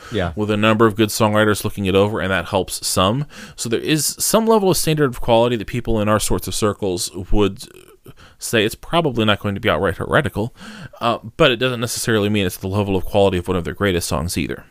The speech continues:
Speaker 1: Well, with that, we'll finish up the interview. Thank you so much, listeners, for, uh, listening to this week's episode of The Worship Review. Daniel, thank you so much for showing up as well.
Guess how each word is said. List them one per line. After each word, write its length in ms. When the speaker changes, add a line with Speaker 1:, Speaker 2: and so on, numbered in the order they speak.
Speaker 1:
Well, 240
with 160
that, 320
we'll 180
finish 360
up 240
the 380
interview. 400
Thank 300
you 80
so 240
much, 360
listeners, 460
for, 560
uh, 400
listening 380
to 60
this 280
week's 380
episode 320
of 80
The 60
Worship 340
Review. 300
Daniel, 600
thank 380
you 60
so 160
much 240
for 160
showing 380
up 180
as 160
well. 360